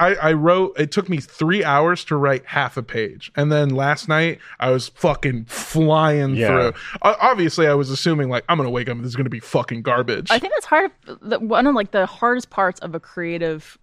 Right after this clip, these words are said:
Speaker 3: position, creative career, is creativity isn't always just like, "Oh, nine A M to five P M, I,
Speaker 1: Yeah.
Speaker 3: I be creative for my working hours, then
Speaker 2: Yep.
Speaker 3: I'm good." Like, sometimes creativity comes to you at two in the morning.
Speaker 1: That's the worst part of it,
Speaker 2: Sorry.
Speaker 3: Or on
Speaker 1: is
Speaker 3: the
Speaker 2: Yeah.
Speaker 3: weekend.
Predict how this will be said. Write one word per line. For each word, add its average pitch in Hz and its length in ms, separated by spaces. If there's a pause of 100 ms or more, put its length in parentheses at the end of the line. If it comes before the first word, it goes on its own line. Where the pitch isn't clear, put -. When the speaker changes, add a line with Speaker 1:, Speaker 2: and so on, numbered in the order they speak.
(100)
Speaker 3:
position, 160 480
creative 156 300
career, 151 540
is 160 500
creativity 202 840
isn't 175 280
always 160 300
just - 220
like, 147 240 (520)
"Oh, 269 220
nine 220 360
A 254 160
M 262 160
to 262 180
five 254 320
P 208 160
M, 185 220
I, 175 80
Speaker 1:
Yeah. 160 160
Speaker 3:
I 185 120
be 202 160
creative 233 480
for 196 180
my 175 180
working 240 340
hours, 233 360
then 147 80
Speaker 2:
Yep. 165 80
Speaker 3:
I'm 180 100
good." 185 220
Like, 180 160
sometimes 254 440
creativity 196 540
comes 170 320
to - 120
you 147 120
at - 160
two 156 140
in 135 80
the 135 40
morning. 87 460
Speaker 1:
That's 220 260
the 247 100
worst 220 300
part 214 220
of 233 120
it, 160 100
Speaker 2:
Sorry. 95 120
Speaker 3:
Or 95 120
on - 80
Speaker 1:
is 202 60
Speaker 3:
the 202 80
Speaker 2:
Yeah. 190 40
Speaker 3:
weekend. 160 520